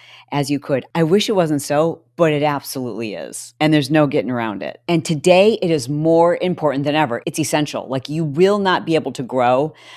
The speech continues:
on social media unless you pick and narrow down your niche. And here's why. And I just wanna go over this very, very briefly, and then we're gonna get to how it is you select your niche. However, by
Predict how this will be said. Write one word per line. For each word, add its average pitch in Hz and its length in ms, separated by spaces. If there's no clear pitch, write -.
on 160 180
social 160 320
media 139 400
unless 147 580
you 175 160
pick 135 400
and 147 200
narrow 156 300
down 123 500
your 135 140
niche. 135 420
And 180 160
here's 214 240
why. 139 200
And 123 180
I 143 60
just 175 280
wanna 175 200
go - 200
over 147 140
this 131 140
very, 156 260
very 190 240
briefly, 160 420
and 135 200
then 139 120
we're 156 100
gonna 160 120
get 135 220
to 147 160
how 139 240
it 135 100
is 127 160
you 131 80
select 123 400
your 120 140
niche. 107 400
However, 185 360
by 151 220